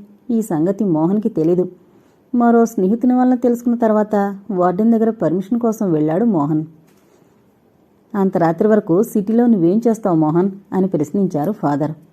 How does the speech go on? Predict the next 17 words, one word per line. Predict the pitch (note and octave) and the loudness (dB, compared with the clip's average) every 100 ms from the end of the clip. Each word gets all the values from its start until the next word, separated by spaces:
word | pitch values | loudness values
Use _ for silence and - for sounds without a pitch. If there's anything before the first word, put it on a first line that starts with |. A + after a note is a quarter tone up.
| _ _ _ _ _ _ _ - | _ _ _ _ _ _ _ -4
చెప్పడానికి | E3 F3 F#3+ G#3 A3 | -4 -2 -2 0 -2
తటపటాయించాడు. | G#3 D3+ D3+ G#3 F3 D3+ D#3+ D#3+ - - _ _ - | -2 -4 -2 -2 0 0 0 -2 -4 -18 _ _ -4
ఫాదర్ | G#3+ A3+ B3 | 0 2 0
బలవంతం | A3 F3+ F3+ G#3+ A#3 A3+ | 0 0 0 0 -2 0
చేయగా | G#3+ G3+ G3+ | 2 2 0
చివరికి | G#3 G3+ E3 F3+ F#3+ - | -2 -4 -2 -2 -4 -6
చెప్పక | D#3 D#3 G3 | -6 -6 -6
తప్పలేదు. | D#3+ C#3+ F#3 D#3+ E3 F3 _ _ _ _ _ _ _ _ _ _ _ | -6 -4 -2 0 -2 -8 _ _ _ _ _ _ _ _ _ _ _
"ట్యూషన్స్ | - F#3 A3 G#3 G3+ | -4 -4 -2 -4 -2
చెబుతున్నాను | E3+ F3 E3+ E3 | -4 0 0 0
ఫాదర్." | E3 D3+ F3 G3 - _ _ _ _ _ _ _ - | 0 -2 -2 -6 -16 _ _ _ _ _ _ _ -4
"నువ్వు | G3+ A3 | -2 0
ట్యూషన్స్ | A#3+ F#3+ F#3 A#3 A#3 | -2 -4 -4 -4 -2
చెబుతున్నావా? | G3 F#3 F#3 D#3+ D#3+ D#3 _ - | -2 0 0 2 0 -4 _ -4
అంత | G3 F#3+ | -2 0
అవసరం | D#3+ E3 A3 | -2 0 0
ఏమొచ్చింది? | F3+ G3+ A3+ A#3 A3 | 2 0 0 0 0